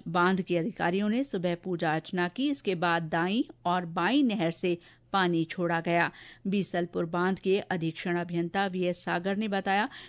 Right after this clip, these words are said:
कि इस साल अच्छी बारिश होने से बीसलपुर बांध पूरी तरह भरा हुआ है। इस कारण बांध की दाईं और बाईं नहरों से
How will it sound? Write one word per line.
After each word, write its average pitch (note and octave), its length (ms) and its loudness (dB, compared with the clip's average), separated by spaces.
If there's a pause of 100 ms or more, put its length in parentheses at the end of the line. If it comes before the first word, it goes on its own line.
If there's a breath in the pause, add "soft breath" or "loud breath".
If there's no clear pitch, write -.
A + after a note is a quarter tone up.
(120 loud breath)
कि A#3+ 100 2
इस C4+ 400 2
साल G3 380 2
अच्छी G3+ 340 -4
बारिश F3 420 -2
होने G#3 220 0
से C#4 260 -2 (200)
बीसलपुर F3 520 -2
बांध F#3 380 0 (340 loud breath)
पूरी C4 320 4
तरह F3 300 -2
भरा E3+ 360 -2
हुआ F#3+ 280 -2
है। A#3+ 200 -2 (300 loud breath)
इस C#4 220 2
कारण G3 500 2
बांध F#3+ 340 2
की G#3+ 220 -2
दाईं F#3 400 0
और A3+ 160 -2
बाईं F3 400 0
नहरों F#3+ 320 0
से A3 300 2